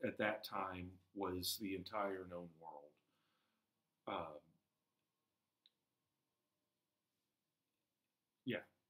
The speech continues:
And then, uh, in three twenty-three he dies,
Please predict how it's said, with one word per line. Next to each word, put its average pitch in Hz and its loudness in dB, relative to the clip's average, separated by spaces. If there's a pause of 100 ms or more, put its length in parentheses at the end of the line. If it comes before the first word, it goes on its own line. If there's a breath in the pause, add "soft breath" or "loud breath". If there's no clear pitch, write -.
(920)
And 107 2
then, 101 4 (220)
uh, 87 2 (420)
in 92 2
three 104 2
twenty-three 95 2
he 92 -6
dies, 80 -4